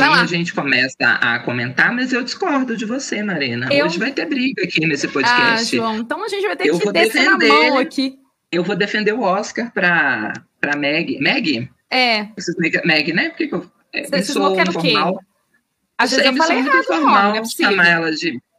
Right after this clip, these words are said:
Speaker 2: Eu acho que é isso mesmo, Gyllenhaal. É porque eu acho... Isso, Maggie Gyllenhaal. É porque eu fiquei com o sobrenome dela na cabeça. Mas eu acho que ela fa-, ela dá uma apurada boa no livro da Ferrante, mas eu vou comentando aqui com você. Eu acho que ela, que ela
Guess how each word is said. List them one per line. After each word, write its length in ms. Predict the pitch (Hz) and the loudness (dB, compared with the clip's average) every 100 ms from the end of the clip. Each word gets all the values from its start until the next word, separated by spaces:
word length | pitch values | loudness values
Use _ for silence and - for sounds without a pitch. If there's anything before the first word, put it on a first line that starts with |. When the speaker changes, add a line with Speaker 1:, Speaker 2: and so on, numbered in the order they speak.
| _ | _
Speaker 2:
Eu 60 | 247 | -4
acho 180 | 214 262 | -2 -2
que 60 | 330 | -2
é 40 | |
isso 160 | 330 320 | -2 -2
mesmo, 440 | 208 190 180 151 | 0 0 0 -2
Gyllenhaal. 680 | 143 147 143 147 147 165 185 | -2 -2 -2 -2 -2 -2 -4
É 60 | - | -6
porque 120 | 175 | -2
eu 40 | 180 | -2
acho... 120 | - | 0
Isso, 240 | 269 247 208 | 0 0 -2
Maggie 240 | 233 214 | -2 -2
Gyllenhaal. 260 | 202 185 156 | -2 -2 -2
É 40 | |
porque 120 | - | -2
eu 20 | 208 | -2
fiquei 160 | 208 | -2
com 100 | 190 | -4
o 40 | 196 | -4
sobrenome 360 | 180 170 139 | -4 -2 -2
dela 160 | 139 131 | -2 -2
na 60 | 131 | -2
cabeça. 320 | 127 117 - - | -4 -4 -8 -4
Mas 240 | 175 180 180 | 2 2 2
eu 160 | 220 | 4
acho 320 | 190 185 214 - | 4 4 2 -2
que 140 | 277 | 0
ela 160 | 240 254 | 0 0
fa-, 280 | - 196 - | -2 0 2
ela 220 | 175 180 | 2 2
dá 180 | 170 185 | 2 0
uma 840 | 196 208 220 208 170 131 110 104 - _ | 0 0 0 2 0 0 -4 -6 -12 _
apurada 480 | - - 214 160 180 | -4 0 2 2 0
boa 480 | 175 185 190 151 - - | 0 0 0 -2 -6 -6
no 100 | 147 | -4
livro 320 | 131 135 131 | -2 -2 -2
da 200 | 120 123 | -2 -4
Ferrante, 580 | 127 123 123 120 120 123 | -4 -4 -4 -6 -6 -6
mas 140 | 120 | -4
eu 60 | 131 | -4
vou 120 | 143 | -4
comentando 460 | 160 151 143 127 123 | -4 -4 -4 -4 -4
aqui 160 | 135 | -6
com 120 | 123 | -6
você. 300 | 117 120 - | -6 -6 -4
Eu 100 | 120 | -4
acho 200 | 127 127 | -4 -4
que 80 | - | -4
ela, 260 | 156 165 - | -2 -2 -4
que 100 | - | -4
ela 600 | 143 160 170 156 120 | -4 -2 0 0 -2